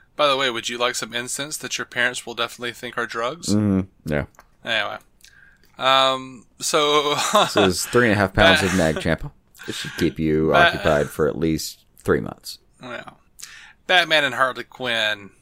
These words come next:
Speaker 1: the animated feature, will get a one-night theatrical premiere on August fourteenth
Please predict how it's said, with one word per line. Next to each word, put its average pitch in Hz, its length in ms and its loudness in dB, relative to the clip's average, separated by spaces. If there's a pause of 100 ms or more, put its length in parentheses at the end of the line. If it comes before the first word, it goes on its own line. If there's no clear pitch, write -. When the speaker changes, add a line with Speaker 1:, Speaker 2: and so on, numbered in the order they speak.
(220)
Speaker 1:
the 117 320 -4
animated 120 380 -2
feature, 120 580 -10 (440)
will 120 380 -4
get 117 300 -4
a 120 140 -2
one-night 127 640 -2
theatrical 117 560 -6
premiere 113 380 -10
on 110 120 -8
August 110 360 -10
fourteenth - 680 -12